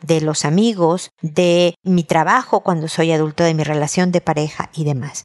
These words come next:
Es decir, no son menores las consecuencias de gritarle a los hijos y es importantísimo que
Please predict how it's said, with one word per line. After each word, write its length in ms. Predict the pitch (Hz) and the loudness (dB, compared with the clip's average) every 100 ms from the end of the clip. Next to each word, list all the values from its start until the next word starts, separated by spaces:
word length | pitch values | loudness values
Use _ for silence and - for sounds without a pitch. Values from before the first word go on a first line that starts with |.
| _ | _
Es 180 | 226 220 | 0 2
decir, 360 | 240 - 240 196 | 2 4 2 2
no 320 | 233 240 285 339 | -2 2 2 0
son 520 | - 302 294 285 - 233 | -2 -2 -2 -4 -6 -2
menores 520 | 240 208 180 175 175 | 0 2 2 2 0
las 200 | 170 - | -2 0
consecuencias 960 | 165 156 147 - 156 151 - - - - | -2 -2 -4 0 -2 -2 -8 -12 -14 -16
de 160 | 151 156 | -4 -2
gritarle 480 | 151 147 156 147 147 | -2 0 0 2 0
a 40 | |
los 240 | 139 - | -2 -2
hijos 380 | 147 - 180 202 - | -4 -2 -2 -4 -6
y 200 | 170 185 | 0 2
es 200 | 190 - | 0 0
importantísimo 1400 | 226 208 180 180 165 160 160 - 285 - 180 151 143 202 - _ | -2 0 -2 0 0 -2 -2 -2 -2 0 0 2 0 -4 -10 _
que 440 | 185 175 185 196 | 2 4 2 0